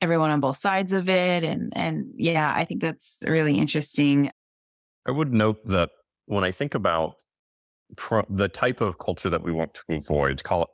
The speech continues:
Speaker 2: promo culture.
Speaker 1: Mm-hmm.
Speaker 2: Um, I, like you said, I think where people get mixed up,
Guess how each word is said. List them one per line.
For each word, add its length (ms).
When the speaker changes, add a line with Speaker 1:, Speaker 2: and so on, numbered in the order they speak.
Speaker 2:
promo 360
culture. 400
Speaker 1:
Mm-hmm. 240
Speaker 2:
Um, 300
I, 300
like 320
you 60
said, 320
I 120
think 200
where 100
people 280
get 200
mixed 440
up, 300